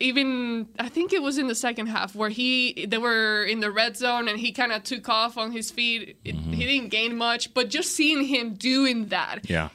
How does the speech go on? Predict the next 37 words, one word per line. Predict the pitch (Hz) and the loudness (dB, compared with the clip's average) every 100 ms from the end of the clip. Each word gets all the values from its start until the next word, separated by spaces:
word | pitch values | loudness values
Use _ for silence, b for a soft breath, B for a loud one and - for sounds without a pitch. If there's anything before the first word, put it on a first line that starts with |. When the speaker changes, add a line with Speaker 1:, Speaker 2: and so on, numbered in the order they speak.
| _ | _
Speaker 1:
gives | 269 269 269 | 0 0 2
me | 285 277 | 4 4
the | 226 226 | 2 -2
belief | 214 240 240 233 | -2 0 0 2
that, | 226 | 0
okay, | 233 - 190 - - b b b b | 0 -2 -4 -4 -14 b b b b
he | - 240 | -2 4
has | 247 247 | 6 6
his | 359 320 | 2 0
feet | - 294 285 277 | 2 4 4 4
work, | 269 269 262 | 6 6 4
he, | 262 247 | 0 0
he | 269 254 | 2 0
feels | - 254 262 - | 0 2 2 2
comfortable. | 302 277 277 262 269 269 B B B | 2 2 0 2 2 2 B B B
May-, | 226 233 214 | 0 0 2
that | 208 214 | 2 2
is | 233 233 | 0 2
something | 277 277 277 | 2 2 2
that | 262 | 2
he | 262 | 2
hasn't | 247 262 262 247 | 0 0 0 2
lost. | 233 233 233 | 2 2 0
We | 208 226 214 196 - _ | -4 -2 -2 -4 -10 _
most, | 214 220 220 240 254 - | -8 -4 -2 -2 -4 -6
I'm | 208 202 | -6 -6
thinking | 196 254 262 247 226 | -4 -2 0 -2 -2
we're | 214 | -2
gonna | 220 226 | -2 -2
see | 214 240 | 0 0
more | 220 220 226 | 0 0 -2
of | 202 | -2
that | 202 202 196 | 0 0 0
as | 208 - | -6 -8
the | 196 196 208 | -6 -4 -4
season | 196 240 214 214 202 | -2 -4 -2 -4 -4
goes. | 214 220 202 214 220 | -2 0 0 -4 -6